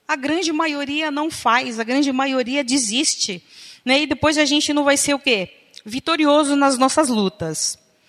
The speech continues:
E eu coloquei aqui uma coisa interessante sobre presença ilustre.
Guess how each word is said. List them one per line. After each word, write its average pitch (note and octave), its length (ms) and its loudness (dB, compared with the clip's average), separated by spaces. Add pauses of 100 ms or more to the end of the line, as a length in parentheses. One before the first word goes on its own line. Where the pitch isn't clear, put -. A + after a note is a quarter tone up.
(340)
E B3 120 4
eu D4+ 100 8
coloquei E4 400 2
aqui D4+ 180 0
uma C#4 160 2
coisa C#4 240 0
interessante C4 640 0
sobre A3 380 0
presença A3+ 500 -2
ilustre. E3+ 640 -4